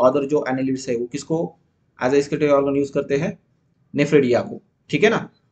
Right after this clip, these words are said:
और अर्थवर्म भी specially किसको? Nephridia को यूज़ करते हैं। जो third जो है insects, जैसे कि cockroach जैसे insect है, वो किसको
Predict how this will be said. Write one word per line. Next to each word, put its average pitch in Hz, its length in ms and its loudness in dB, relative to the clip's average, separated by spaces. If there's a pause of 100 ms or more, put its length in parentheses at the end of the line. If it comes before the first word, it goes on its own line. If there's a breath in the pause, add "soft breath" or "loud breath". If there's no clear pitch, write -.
(120)
और 127 220 -2
अर्थवर्म 165 400 2
भी 151 100 0
specially 151 400 -2
किसको? 151 240 -6
Nephridia 139 440 0
को 139 100 -2
यूज़ 135 160 -2
करते 127 240 -8
हैं। 156 200 -10 (540)
जो 139 160 2 (140)
third 180 200 6
जो 180 180 4
है 175 240 4
insects, 151 560 -4 (240)
जैसे 139 180 -2
कि - 100 -6
cockroach 151 340 0
जैसे 151 220 0
insect 147 320 -6
है, 165 80 0 (380)
वो 151 240 0
किसको 170 300 -4